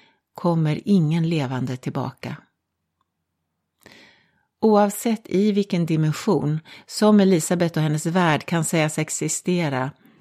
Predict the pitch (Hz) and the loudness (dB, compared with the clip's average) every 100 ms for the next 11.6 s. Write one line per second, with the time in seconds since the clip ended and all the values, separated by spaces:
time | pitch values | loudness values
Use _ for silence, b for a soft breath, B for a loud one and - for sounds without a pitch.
0 | b b _ - 160 151 170 151 180 208 | b b _ -6 -4 0 -2 0 0 0
1 | 214 B B _ - 190 196 190 - 143 | -2 B B _ -6 0 0 0 -4 -4
2 | 147 156 165 165 208 - - - 240 - | -4 -2 -2 0 -2 -4 -6 -2 -2 -2
3 | 151 131 123 117 147 B B B 185 160 | -4 -4 -4 -4 -8 B B B 0 2
4 | 156 175 - 196 143 156 156 156 156 - | 0 -2 -2 -2 -2 -4 -4 -4 -6 -8
5 | - 139 147 _ _ _ _ _ _ _ | -8 -6 -8 _ _ _ _ _ _ _
6 | - 151 151 - - 190 180 - 160 139 | -6 -4 -4 -6 -6 -4 -4 -4 -4 -2
7 | 143 196 170 135 131 - 143 135 - 160 | 2 2 2 -2 -6 -6 -6 -6 -6 -4
8 | 185 202 185 143 139 139 214 196 - - | -2 -2 -2 -2 -2 -4 -4 -4 -4 -6
9 | 170 220 262 180 - - _ b b b | -4 -2 -2 -4 -8 -18 _ b b b
10 | - 202 190 - 208 - 247 - - - | 0 0 0 -4 -6 0 0 0 -2 0
11 | 185 196 165 160 175 | 2 2 2 0 -2